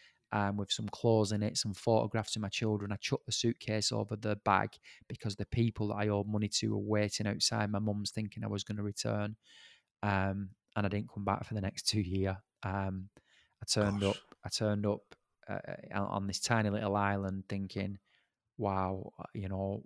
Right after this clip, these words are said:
Speaker 1: what am I gonna do now?" And I went to a few pubs and started talking to people, lied, reinvented myself, told everyone I was traveling and I was looking for a bit of work on the island. They believed me.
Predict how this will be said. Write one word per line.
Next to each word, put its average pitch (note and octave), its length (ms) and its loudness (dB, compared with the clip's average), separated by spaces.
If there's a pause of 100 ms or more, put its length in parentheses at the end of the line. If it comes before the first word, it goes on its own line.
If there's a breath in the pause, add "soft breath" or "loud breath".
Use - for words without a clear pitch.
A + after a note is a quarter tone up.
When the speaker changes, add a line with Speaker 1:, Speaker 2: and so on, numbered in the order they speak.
(120)
Speaker 1:
what F#2+ 140 0
am F#2 100 -2
I F#2+ 40 0
gonna F#2+ 200 -2
do F#2+ 200 0
now?" F#2+ 280 0
And F#2 200 -6 (560 loud breath)
I G2+ 40 -2
went G2 300 0
to G#2 100 -2
a F2 40 -2
few G2 440 0 (260)
pubs G2+ 420 0
and F#2+ 380 -6
started G#2+ 320 -2
talking G2+ 400 0
to - 140 -8
people, G#2 560 -2 (320 soft breath)
lied, G2+ 460 4
reinvented G2 680 0
myself, G#2 500 2
told A2 220 0
everyone G#2 300 0
I G#2 40 -2
was G#2 160 -4
traveling G2+ 580 2
and G2 120 -2
I G2+ 60 -2
was G#2 160 0
looking G2+ 240 -6
for G#2+ 140 -2
a G2+ 40 2
bit G2 140 -2
of A2 100 -2
work A2+ 240 -2
on G#2 80 -2
the G#2+ 140 0
island. G#2 360 2
They G#2+ 60 -2
believed G#2 420 -2
me. G#2+ 200 -2